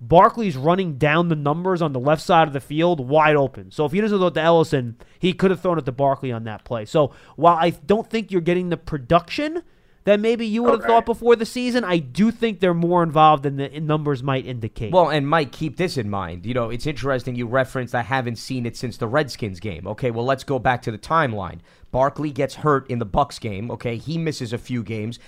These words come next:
Speaker 3: He's by far your best receiving threat out of the backfield. Wayne Goldman is your second best receiving threat out of the backfield, and he gets hurt with a concussion
Speaker 1: That's
Speaker 3: in
Speaker 1: a
Speaker 3: that
Speaker 1: good
Speaker 3: game.
Speaker 1: point.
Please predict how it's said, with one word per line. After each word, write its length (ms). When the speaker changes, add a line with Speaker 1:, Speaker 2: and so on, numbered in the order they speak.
Speaker 3:
He's 220
by 220
far 240
your 140
best 240
receiving 420
threat 200
out 80
of 40
the 80
backfield. 480
Wayne 280
Goldman 360
is 140
your 120
second 500
best 240
receiving 460
threat 200
out 120
of 40
the 60
backfield, 520
and 140
he 140
gets 280
hurt 160
with 160
a 40
concussion 480
Speaker 1:
That's 60
Speaker 3:
in 60
Speaker 1:
a 40
Speaker 3:
that 80
Speaker 1:
good 20
Speaker 3:
game. 120
Speaker 1:
point. 140